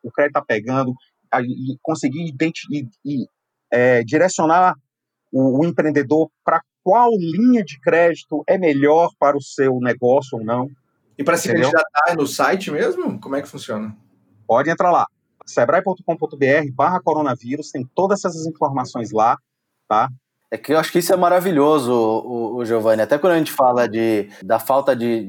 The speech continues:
Speaker 3: do acesso à informação, cara, tem muita informação aí, tem mu-, tem esse, esse apoio todo. Ah, o cara pode pegar e entender o que que ele precisa, ou, ou até ele indo debruçando, com certeza ele vai poder encontrar o porquê que ele não conseguiu o crédito.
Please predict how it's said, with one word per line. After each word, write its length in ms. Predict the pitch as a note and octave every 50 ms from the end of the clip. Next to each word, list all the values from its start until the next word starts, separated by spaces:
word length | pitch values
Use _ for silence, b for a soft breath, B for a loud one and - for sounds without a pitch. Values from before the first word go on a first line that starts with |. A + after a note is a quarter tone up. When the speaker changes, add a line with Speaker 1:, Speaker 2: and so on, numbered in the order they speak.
| G#2 A2
Speaker 3:
do 140 | G#2+ A#2+ A#2
acesso 540 | A2 - - - - B2 B2+ B2 A#2+ - A#2
à 40 |
informação, 960 | A2 A2 - A2+ A2 G#2+ G#2 G2+ - - - - A2+ B2+ C#3+ C#3 B2+ A2 G2+ _ b b b b b b b b b b _ -
cara, 340 | F#3+ - - C3 A#2+ A2+
tem 220 | A2+ - - D#3+ E3
muita 260 | E3 E3+ G#3+ A3 -
informação 760 | G3+ F3 - F3+ E3 D#3 D3 C#3 - - C#3+ C3+ C3 C3 B2+
aí, 220 | A#2+ A2+ A#2+ B2
tem 160 | B2 C3 B2
mu-, 260 | A#2+ A#2 A#2 B2 C3 B2
tem 140 | - C#3
esse, 320 | C#3+ C#3 - D3+ - - C#3
esse 160 | C3 A#2+ -
apoio 480 | C3 A#2+ B2 - B2+ B2+ C3 B2+ A#2+ B2+
todo. 520 | B2 A#2+ A#2 A#2+ B2+ B2+ B2 B2 B2 B2 b b b b b b b b b b
Ah, 320 | A#2 A#2 A#2+ A#2+ A#2+ A#2+ A#2
o 120 | A#2 A2
cara 200 | - C#3+ C#3+ D#3
pode 300 | D3 - D#3 D3+ C#3 C#3 C#3
pegar 380 | - D3+ C#3+ B2 C3+ C#3 D3+
e 80 | D3 C#3+
entender 520 | C#3 C3+ C#3 C#3+ C#3 C3 B2+ A#2 C3 D3 D3+
o 60 | C#3+
que 140 | D3 - C3+
que 80 | -
ele 140 | D3 C#3+ C3+
precisa, 680 | C#3 - C3 B2 B2 - - C#4 D4+ C#4+ C3+ A#2+ B2+ B2
ou, 340 | C3+ C#3 C3+ B2+ B2 B2+
ou 80 | C#3+ G3+
até 260 | F#3+ - - - F3+
ele 240 | F#3 E3+ D#3 C3+ C#3+
indo 340 | C#3 C#3+ C#3+ D3 C3+ C3 B2
debruçando, 760 | A2+ B2 C3+ A#2+ B2+ B2+ A#2+ - - C3+ C#3+ F3 F#3 D3+ C3
com 200 | - - F3+ G#3+
certeza 480 | - - D3 - - D3 E3 F3+ C#3+ B2+
ele 80 | B2
vai 140 | B2+ C3+ C3
poder 220 | - D3 C#3 D3
encontrar 440 | D3+ D3+ - - D#3 D3+ - C#3+ D3
o 80 | E3+ F3
porquê 380 | - - E3+ D3+ - D#3 D#3+
que 80 | D#3+ E3+
ele 100 | D#3 D3
não 160 | D3 C#3 C3+
conseguiu 440 | - B2+ B2 A#2+ - B2+ A#2 A#2+ A#2
o 40 | G#2
crédito. 540 | - A#2+ A#2 A2+ A2 G2+ G2 - _ -